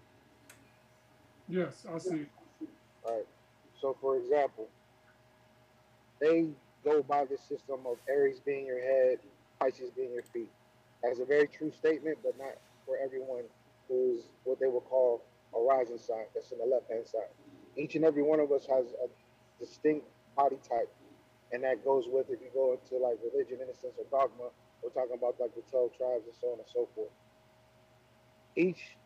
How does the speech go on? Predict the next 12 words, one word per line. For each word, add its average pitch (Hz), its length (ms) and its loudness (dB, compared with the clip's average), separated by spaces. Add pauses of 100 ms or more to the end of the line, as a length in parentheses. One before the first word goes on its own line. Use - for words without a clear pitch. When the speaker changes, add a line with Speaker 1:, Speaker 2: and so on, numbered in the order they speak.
(140)
Speaker 2:
sign 147 640 -2
dictates, 131 640 -4
in 131 100 -10
a 127 40 -8
sense, - 460 -6
or 120 180 2
energy 135 400 0 (260)
influences 127 640 -2
on 127 120 -4
a 113 60 -2
body 127 280 2
part. 110 260 -8